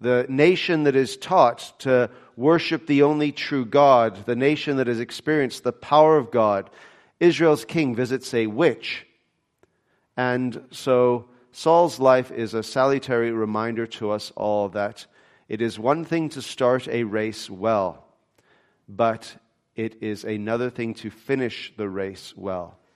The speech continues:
And we are to always keep in mind that not many run a good race till the end. Now, you know in chapter thirty-one of First Samuel that Saul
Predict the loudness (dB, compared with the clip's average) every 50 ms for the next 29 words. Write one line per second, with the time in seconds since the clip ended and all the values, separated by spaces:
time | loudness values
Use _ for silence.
0 | _ _ _ _ _ _ _ _ _ _ _ _ _ -10 -8 -8 -8 -10 -8 -6
1 | -4 -4 -4 -4 -6 -10 -6 -4 -2 -2 -2 -2 -4 -8 -10 -10 -10 -10 -10 -10
2 | -8 -8 -6 -6 -6 -6 -8 -10 -14 -16 -16 -12 -12 -12 -12 -14 -18 _ _ _
3 | _ _ _ _ _ _ -10 -6 -4 -4 -4 -6 -10 -16 -14 -12 -8 -6 -4 -4
4 | -4 -4 -6 -8 -10 -12 -12 -6 -2 -2 -2 -2 -4 -6 -6 -6 -6 -8 -10 _
5 | -6 -6 -6 -6 -8 -12 -8 -6 -4 -4 -4 -6 -10 -16 -20 _ -20 -12 -8 -6
6 | -4 -4 -4 -6 -10 _ _ _ _ _ _ _ _ -12 -12 -12 -12 -12 -10 -10
7 | -10 -10 -12 -14 -16 -20 -20 -20 _ _ _ _ _ _ _ _ _ _ _ _
8 | _ _ _ _ _ -6 -4 -2 -2 -2 -4 -6 -12 -10 -8 -6 -4 -2 0 0
9 | 2 2 0 -2 -2 -2 -4 -4 -4 -6 -10 -8 -6 -6 -4 -4 -4 -4 -2 -2
10 | -2 -4 -4 -6 -8 -8 -10 -12 _ _ _ -4 -4 -4 -4 -4 -6 -6 -4 -4
11 | -4 -6 -6 -6 -6 -6 -6 -10 _ _ _ _ _ _ -8 -4 -2 -2 -2 -4
12 | -10 -18 _ _ _ _ -20 -8 -2 0 2 2 2 2 0 -2 -6 -12